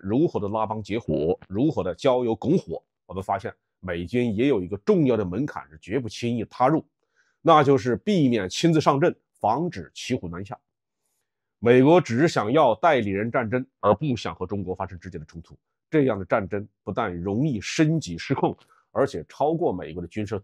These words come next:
资源所能够应付的极限。因此，中国海上力量完全可以在其他力量的全方位的支持下，坚决实施有理有利有节的斗争。行动越是坚决，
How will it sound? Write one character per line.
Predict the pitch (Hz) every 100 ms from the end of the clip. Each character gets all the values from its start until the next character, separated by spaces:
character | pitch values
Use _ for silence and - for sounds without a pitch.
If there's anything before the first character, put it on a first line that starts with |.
| _
资 | - 127 123
源 | 95 104 - _
所 | - 90
能 | 80 98
够 | 110
应 | 143 208 107
付 | - 78
的 |
极 | 76 95
限。 | 107 - _ _ _ _ _ _
因 | 131 175
此， | - 123 113
中 | 160 160
国 | 151
海 | - 113
上 | 151
力 | 151
量 | 123 107
完 | 127 165
全 | 147
可 | -
以 | 123 95
在 | 117 104
其 | -
他 | 110
力 | 127 120
量 | 98 87
的 | 73 _ _ _
全 | - - 127 135
方 | - 123
位 | 131
的 | 90
支 | - 107
持 | - 85
下， | 92 _ _
坚 | - 151 143
决 | 110 101
实 | -
施 | 131 131 - _ _ -
有 | 110 135 135
理 | 120 120
有 | 85
利 | 113 110 85
有 | 78
节 | - 90
的 | 131
斗 | 135
争。 | 101 139 - _ _ _ -
行 | 135
动 | 175 - _
越 | 175 143
是 | 98
坚 | 156 151
决， | 113 123